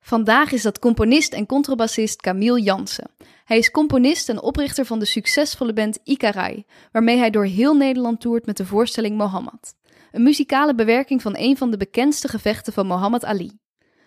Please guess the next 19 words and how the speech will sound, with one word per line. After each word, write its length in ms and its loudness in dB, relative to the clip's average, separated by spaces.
Verder 280 2
heeft 180 2
hij 140 0
een 120 -2
eigen 280 0
bedrijf 340 0
in 100 -6
sounddesign 720 2
en 160 -6
geeft 240 -2
hij 140 0
lessen 320 0
in 100 -6
ondernemen 540 2
op 60 -10
het 120 -8
conservatorium 760 -2
in 100 -8
Groningen. 500 -6